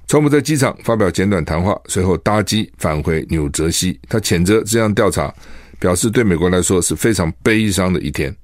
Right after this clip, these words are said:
他还说，开车穿过华盛顿特区，看到肮脏跟腐烂，也非常悲伤。川普把他对他的指控描述为对政治对手的迫害，哈。他开车经过华盛顿特区，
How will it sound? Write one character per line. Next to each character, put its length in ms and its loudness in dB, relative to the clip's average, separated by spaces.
他 100 0
还 100 4
说， 400 2
开 220 2
车 220 2
穿 260 0
过 160 4
华 180 0
盛 160 0
顿 140 2
特 160 2
区， 140 -2
看 180 -2
到 240 0
肮 240 2
脏 180 0
跟 160 2
腐 280 -2
烂， 200 0
也 160 -2
非 180 0
常 220 0
悲 160 0
伤。 220 -4
川 180 0
普 140 0
把 140 -4
他 80 0
对 160 -2
他 120 0
的 120 0
指 200 -4
控 240 -2
描 220 -2
述 160 0
为 120 0
对 180 -2
政 200 0
治 200 -4
对 200 -2
手 220 -4
的 140 -8
迫 240 -2
害， 100 -4
哈。 240 -8
他 120 -4
开 180 0
车 240 2
经 180 -2
过 140 2
华 160 0
盛 160 2
顿 160 0
特 160 0
区， 240 -4